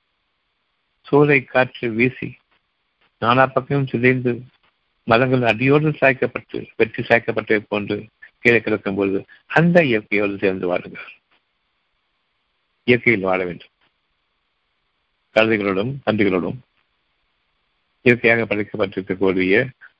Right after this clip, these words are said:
கரடிகள், சிங்கங்கள், புலிகள், பாம்புகளோடு நீங்கள் இணைந்து வாழுங்கள்.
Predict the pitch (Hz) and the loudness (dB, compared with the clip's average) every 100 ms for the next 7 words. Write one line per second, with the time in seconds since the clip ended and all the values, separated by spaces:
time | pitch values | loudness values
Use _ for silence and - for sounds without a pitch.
0 | _ - 123 120 104 107 113 113 113 104 | _ 2 2 2 -4 -8 -8 -6 -4 -2
1 | 101 95 107 104 98 92 - 110 107 101 | -4 -4 -2 -2 -2 -2 -2 0 -2 -2
2 | 92 - - 104 98 95 98 107 110 104 | -4 -6 -8 -4 -2 -2 0 2 2 4
3 | 92 87 87 - | 2 0 -6 -10